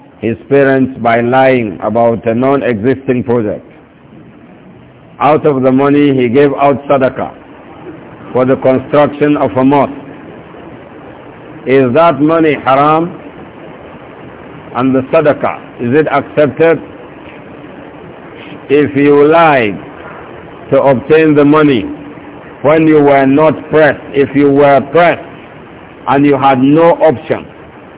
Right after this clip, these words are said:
but to lie to the person that was supposed to give you when he refused to give you,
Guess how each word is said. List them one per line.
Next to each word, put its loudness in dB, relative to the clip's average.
but 0
to 2
lie 4
to -2
the 0
person -2
that 4
was 2
supposed 0
to 4
give 2
you 4
when 2
he 2
refused 0
to 2
give 0
you, -2